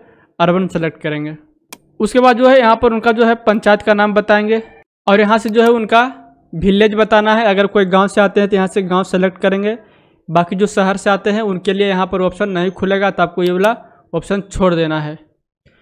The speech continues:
उसके बाद यहाँ से वार्ड नंबर बताना है, अगर कोई शहर से आ रहा है तो कितना नंबर वार्ड है वो लिखेंगे।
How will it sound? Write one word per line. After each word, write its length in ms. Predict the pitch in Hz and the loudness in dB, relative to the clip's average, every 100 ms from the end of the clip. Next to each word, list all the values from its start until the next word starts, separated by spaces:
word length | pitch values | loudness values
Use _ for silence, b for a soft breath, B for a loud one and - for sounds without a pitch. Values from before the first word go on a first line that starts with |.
| _ _ _ - | _ _ _ -6
उसके 200 | 190 220 | 0 2
बाद 120 | 220 | 2
यहाँ 140 | 214 | 0
से 120 | 214 | -2
वार्ड 300 | 214 190 190 | 0 0 0
नंबर 140 | 196 196 | -2 -4
बताना 380 | 196 196 196 202 | -4 -2 -2 -2
है, 160 | 214 | -4
अगर 280 | - 170 175 | -6 -6 -4
कोई 140 | 170 | -4
शहर 260 | 175 170 175 | -6 -4 -4
से 120 | 175 | -2
आ 60 | 185 | -2
रहा 120 | 185 | -2
है 60 | 180 | -4
तो 80 | |
कितना 340 | 170 175 160 180 | -8 -8 -6 -6
नंबर 200 | 175 175 | -4 -2
वार्ड 240 | 165 170 | 0 0
है 120 | 175 | -2
वो 160 | 202 170 | -8 -6
लिखेंगे। 500 | 170 165 180 190 202 | -6 -6 -8 -8 -10